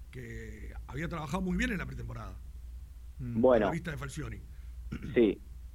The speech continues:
Speaker 3: Eh, por eso, Piscini, eh, más allá de lo que pasó en Independiente, que fue resistido en algún momento, de que él también,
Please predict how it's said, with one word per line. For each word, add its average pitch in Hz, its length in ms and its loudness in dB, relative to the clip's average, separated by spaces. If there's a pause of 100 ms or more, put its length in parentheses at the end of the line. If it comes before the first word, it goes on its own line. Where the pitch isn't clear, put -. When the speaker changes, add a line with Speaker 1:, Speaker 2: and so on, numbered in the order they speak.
(260)
Speaker 3:
Eh, 110 280 6 (220)
por 131 140 10
eso, 113 280 6
Piscini, 220 580 6 (480)
eh, 110 120 2
más 156 280 8
allá 180 100 6
de 165 60 10
lo 135 120 10
que 107 720 8 (160)
pasó 120 280 6
en 156 60 8
Independiente, 143 680 8
que 113 240 10
fue 135 160 6
resistido 131 420 6
en 123 40 8
algún 120 180 8
momento, 147 560 8
de 117 140 12
que 117 120 6
él 120 120 6
también, 123 500 8